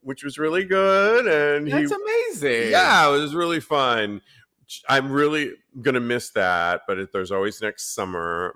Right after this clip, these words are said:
Speaker 1: But big fan of the Naked Beach over at Gunnison. We'll have
Speaker 2: Summer's
Speaker 1: to go.
Speaker 2: not over yet. We, we have
Speaker 1: Summer's not
Speaker 2: fake
Speaker 1: over.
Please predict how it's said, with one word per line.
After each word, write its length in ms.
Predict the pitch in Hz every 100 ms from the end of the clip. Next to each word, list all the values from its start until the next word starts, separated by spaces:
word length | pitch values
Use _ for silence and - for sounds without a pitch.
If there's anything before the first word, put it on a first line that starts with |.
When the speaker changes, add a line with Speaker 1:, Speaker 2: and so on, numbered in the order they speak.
| -
Speaker 1:
But 220 | 82 82 _ _ 98 85
big 220 | 113 113 101
fan 420 | 110 98 95 92
of 380 | 90 87 87 80
the 80 | 87
Naked 340 | 90 - 82
Beach 320 | 87 85 - -
over 560 | 90 80 87 85 82 85
at 360 | 82 82 82 - - 92
Gunnison. 1000 | 104 120 151 - 101 87 90 110 160 196 _ _ _ _ _ _ _
We'll 160 | 92 92
have 100 | 95
Speaker 2:
Summer's 220 | 233 147
Speaker 1:
to 40 | 190
go. 60 |
Speaker 2:
not 120 | 247
over 240 | 233 196 202
yet. 640 | 180 147 123 151 240 - 147
We, 140 | 180
we 140 | 196 220
have 60 |
Speaker 1:
Summer's 360 | 226 254 349 302
not 200 | 262 262
Speaker 2:
fake 80 | 233
Speaker 1:
over. 640 | 220 214 214 226 -